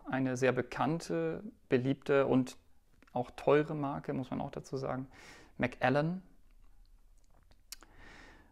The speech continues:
Ähm, diese Brennereien unter anderem, genauso wie Famous Grouse, Famous Grouse für die Blended-Industrie ein Vertreter, ähm, womit man auch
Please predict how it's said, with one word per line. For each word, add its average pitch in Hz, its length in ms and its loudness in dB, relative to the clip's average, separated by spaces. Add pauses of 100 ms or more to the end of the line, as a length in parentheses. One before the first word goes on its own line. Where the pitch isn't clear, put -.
(120)
Ähm, 131 640 6
diese 131 360 6
Brennereien 127 500 8
unter 127 220 6
anderem, 139 580 6
genauso 127 400 6
wie 127 160 4
Famous 139 480 2
Grouse, 131 560 0
Famous 123 320 -2
Grouse 127 420 0
für 123 560 -2 (300)
die 120 200 0
Blended-Industrie 147 1120 -2
ein 139 160 -2
Vertreter, 143 640 -4 (800)
ähm, 123 460 -2
womit 123 300 6
man 127 120 6
auch 123 320 6